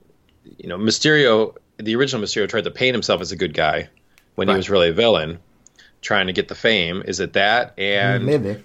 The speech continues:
Speaker 1: are those elementals real?
Speaker 2: Hmm.
Speaker 1: Are they part of Mysterio's magic? Is Mysterio responsible for them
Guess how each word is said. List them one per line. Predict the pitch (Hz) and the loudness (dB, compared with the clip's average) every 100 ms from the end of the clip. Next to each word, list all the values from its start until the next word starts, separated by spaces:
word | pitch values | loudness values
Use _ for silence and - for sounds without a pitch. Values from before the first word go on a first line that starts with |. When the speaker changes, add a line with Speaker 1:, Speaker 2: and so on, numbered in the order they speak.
| - | -4
Speaker 1:
are | 98 101 101 101 101 | 0 2 4 4 2
those | 101 107 | 0 0
elementals | 110 110 131 139 127 | 2 2 2 -2 0
real? | 160 202 73 - _ _ | 4 4 2 -4 _ _
Speaker 2:
Hmm. | 127 151 | -6 0
Speaker 1:
Are | 98 101 | 2 2
they | 107 | 0
part | 104 113 113 | 2 2 2
of | |
Mysterio's | 110 110 - 107 113 120 113 | -2 -6 -4 -2 0 0 0
magic? | 120 147 143 82 - | 0 0 0 -4 -6
Is | 92 90 - | -8 -8 -8
Mysterio | 107 - - 127 156 120 101 92 92 | -6 -6 -2 2 4 4 2 2 -2
responsible | 95 98 - 123 160 165 98 | -4 -8 -2 0 0 -2 -8
for | - | -8
them | 85 87 98 | -6 -4 -6